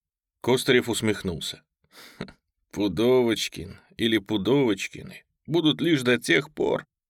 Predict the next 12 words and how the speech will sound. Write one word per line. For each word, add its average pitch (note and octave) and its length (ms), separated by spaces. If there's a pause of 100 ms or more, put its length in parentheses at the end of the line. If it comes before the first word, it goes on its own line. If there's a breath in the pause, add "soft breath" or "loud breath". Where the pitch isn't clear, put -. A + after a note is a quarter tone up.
(100)
пока C#3+ 340
большевиков A#2+ 920
в - 200
крови A2 480
не G2 140
утопим. F#2 640 (400)
А - 160
дальше C#3+ 460
страну A#2 460
поведет A#2+ 580
пожизненный A#2 720
правитель, G2+ 840